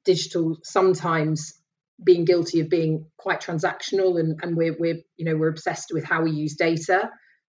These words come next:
but actually how can that inform creative, for example? Because actually it's all good and well getting an, a holistic and, and, and good understanding of what, what drives people, what their mindsets are, what their emotions are, but we all react differently to,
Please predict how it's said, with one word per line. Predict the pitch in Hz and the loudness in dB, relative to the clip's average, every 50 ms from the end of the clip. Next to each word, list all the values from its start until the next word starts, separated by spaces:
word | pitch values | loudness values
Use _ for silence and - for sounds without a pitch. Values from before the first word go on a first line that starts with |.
| - | -2
but | - 190 | 2 2
actually | 190 - - - - - 175 165 | 2 2 0 -6 -4 -2 -2 -2
how | 156 - 185 175 170 | 0 0 0 0 0
can | - - 180 170 | -2 -4 -4 -4
that | 165 156 - 180 | -4 -4 -4 -4
inform | 165 151 - - 185 170 160 156 156 160 156 | -4 -4 -2 0 2 2 2 2 2 0 -2
creative, | - - 220 220 214 196 - - - 131 - - | -2 2 6 8 8 8 6 4 -6 -8 -8 -8
for | 151 131 | -10 -10
example? | - - - 143 139 139 139 - 135 143 143 - | -8 -6 -6 -6 -6 -6 -10 -10 -14 -14 -12 -12
Because | 160 160 - 175 165 | -8 -2 -2 0 0
actually | 185 - - - - - 180 170 165 165 165 - - - - _ - | 0 -2 -2 -6 -6 -2 0 0 2 0 -2 -4 -8 -20 -20 _ -2
it's | - 392 - - | -2 -2 2 2
all | 214 202 | 2 2
good | 165 190 180 | 4 2 0
and | 175 170 | 0 0
well | 175 175 170 165 165 165 | 0 0 2 2 0 0
getting | 156 190 170 170 160 160 | 0 0 0 0 0 0
an, | 160 160 156 - _ _ _ _ _ _ _ _ _ - | 0 0 -2 -6 _ _ _ _ _ _ _ _ _ -10
a | - | -8
holistic | - - 190 180 180 160 - - - 185 156 156 - | -2 4 4 4 4 4 0 -2 -2 -2 -2 -2 -2
and, | 170 156 160 160 | -4 -4 -4 -4
and, | 175 170 151 | -4 -8 -6
and | - 170 160 156 | -4 -4 -2 2
good | 156 196 185 180 | 6 6 6 6
understanding | 165 165 160 156 - - 190 170 165 160 160 156 | 4 0 -2 -4 -6 -4 -2 -2 0 0 0 -2
of | 151 139 - | -2 -2 -2
what, | 165 156 156 - - _ _ _ _ _ _ _ _ _ _ _ _ _ _ _ | -2 -2 -2 -4 -8 _ _ _ _ _ _ _ _ _ _ _ _ _ _ _
what | 196 185 185 180 - - | -8 -2 -2 -2 0 2
drives | - 196 185 180 180 175 - - | 4 6 8 8 6 4 2 -2
people, | - - 175 160 - - 165 160 | -6 -6 -6 -6 -4 -2 -2 -2
what | 160 160 156 - | -2 -2 -2 -2
their | 165 - | -2 -2
mindsets | 175 175 170 170 165 165 156 - - 156 - - - | -2 0 0 0 0 0 -2 -2 -4 -8 -8 -6 -6
are, | 160 160 160 | -4 -2 -2
what | 156 160 - | -2 -2 -2
their | 165 165 170 | 0 0 2
emotions | 175 196 214 208 - - 170 160 160 | 4 6 6 4 4 2 -4 -4 -2
are, | 165 151 147 - | -2 -2 -2 -2
but | 175 147 - | -2 -2 0
we | 185 190 196 | 2 4 6
all | 208 208 190 | 6 6 6
react | 185 185 175 170 - - - | 6 6 6 4 2 0 0
differently | 190 160 - - 156 151 156 156 147 147 | 0 0 0 -4 -4 -4 -4 -6 -6 -6
to, | - 165 156 | -6 -6 -6